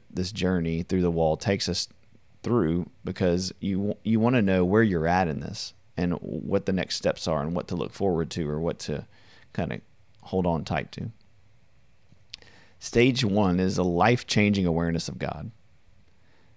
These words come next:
This is where we become aware of Christ and the reality of which he is real.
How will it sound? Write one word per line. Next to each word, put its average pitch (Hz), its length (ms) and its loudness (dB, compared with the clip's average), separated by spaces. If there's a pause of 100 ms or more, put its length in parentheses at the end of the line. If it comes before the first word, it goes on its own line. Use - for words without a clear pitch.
(260)
This - 180 2
is 120 100 2
where 101 200 6
we 101 100 4
become 90 320 0
aware 92 360 2
of 127 120 -4
Christ - 640 -2
and 85 100 -2
the 82 80 0
reality 95 600 2 (120)
of 85 140 -6
which - 240 -2
he 107 140 0
is 90 120 0
real. 78 440 -2